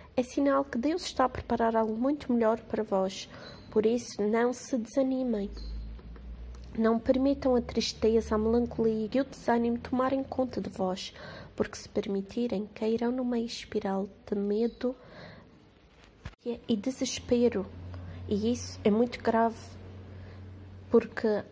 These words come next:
ao caírem nessa es-, espiral, tornar-se-ão depressivos. Alegrem-se. A alegria é uma emoção positiva que todos devem de sentir.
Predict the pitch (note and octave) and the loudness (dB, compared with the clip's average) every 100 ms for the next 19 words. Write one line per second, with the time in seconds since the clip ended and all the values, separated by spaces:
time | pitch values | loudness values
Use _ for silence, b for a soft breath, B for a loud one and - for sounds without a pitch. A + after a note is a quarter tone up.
0 | - A3+ G#3 - C4 C4 B3 A#3 A3+ A3+ | -2 0 0 4 4 4 2 2 2 0
1 | - A3 G#3+ - - - A3 G#3+ - - | 0 0 0 -2 -8 -2 0 2 -2 -2
2 | G3 G#3 G#3+ G3+ - B B - A#3 B3 | 0 2 2 2 -2 B B 0 2 2
3 | B3+ - A#3+ A#3 A#3 B3 - C4+ - - | -2 -2 2 2 2 0 -2 -2 -2 -2
4 | C4 C4 - - - - - - - B | -2 -2 -8 -12 -14 -20 -20 -20 -20 B
5 | B B B B B B B - B B | B B B B B B B -14 B B
6 | B B B - - C4 B3+ B3+ - F#3 | B B B -4 4 6 6 4 2 0
7 | F#3+ - - - G#3+ G#3+ A3+ B3 A#3+ G#3+ | -2 -6 -8 -2 0 2 2 2 2 4
8 | A#3 A#3+ C4 - D4 D4 C4+ B3 A#3+ A#3+ | 2 2 0 0 0 0 -2 -2 -2 0
9 | A#3 - - C4 - - A#3+ A#3+ A#3+ A#3+ | 0 -4 -2 -2 -2 0 0 2 -2 -2
10 | - C4+ C4 - A3 G#3+ | -2 -2 -2 -2 -2 -4